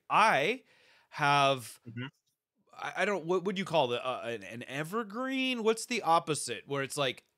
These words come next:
Speaker 1: uh, rep boxes, like,
Speaker 2: Mm-hmm.
Speaker 1: yes, people can buy more if they want to store more filament,
Speaker 2: Mm-hmm.
Speaker 1: but, uh,
Speaker 2: Yes.
Speaker 1: it, it is not a consumable in the same way. And so it's like,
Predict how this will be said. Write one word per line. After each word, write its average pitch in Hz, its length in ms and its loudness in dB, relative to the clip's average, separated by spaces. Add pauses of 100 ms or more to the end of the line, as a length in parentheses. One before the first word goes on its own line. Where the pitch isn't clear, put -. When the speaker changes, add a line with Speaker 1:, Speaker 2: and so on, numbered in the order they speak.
Speaker 1:
uh, - 40 -20 (300)
rep 226 220 2
boxes, 151 460 2
like, 160 120 -4
Speaker 2:
Mm-hmm. 196 120 4
Speaker 1:
yes, 160 300 6
people 214 320 -6
can 208 180 -8
buy 147 380 2
more 117 420 -6
if - 140 -8
they 117 100 -2
want 117 240 -8
to 117 80 -10
store 113 560 -8
more 110 240 -10
filament, 113 540 -10
Speaker 2:
Mm-hmm. 180 100 4
Speaker 1:
but, 156 480 4 (400)
uh, 135 520 4
Speaker 2:
Yes. 131 180 6
Speaker 1:
it, 147 120 -4
it 156 80 -2
is 147 100 -4
not 165 160 4
a 151 40 -2
consumable 143 720 -4
in 117 60 -8
the 113 80 -8
same 104 220 -8
way. 101 180 -10
And 120 100 -12
so 117 220 -4
it's 113 160 -8
like, 110 300 -6